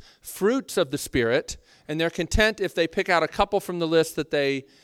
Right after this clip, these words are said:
seem to exhibit in their lives. But it actually doesn't say that. It says fruit singular. And there's no way for us to talk about par-, parts of the fruit, or I,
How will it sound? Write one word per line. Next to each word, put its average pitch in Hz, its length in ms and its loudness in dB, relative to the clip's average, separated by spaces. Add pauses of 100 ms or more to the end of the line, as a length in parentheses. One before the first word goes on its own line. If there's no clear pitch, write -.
(120)
seem 165 280 -2
to 151 80 2
exhibit 139 460 2
in 135 160 2
their 135 120 0
lives. 117 640 -4 (240)
But 160 120 2
it 165 80 4
actually 196 280 4
doesn't 196 360 6
say 143 200 6
that. 120 200 4
It 147 60 -2
says 151 240 2
fruit 180 360 2
singular. 170 760 0 (560)
And 156 140 -2
there's 165 180 2
no 202 140 4
way 196 220 6
for 185 160 0
us 170 180 0
to 147 280 0 (340)
talk 175 240 0
about 147 560 0
par-, - 400 -4
parts 151 380 -2
of 208 80 -2
the 214 80 0
fruit, 208 420 0
or 131 380 -2 (320)
I, 143 140 -2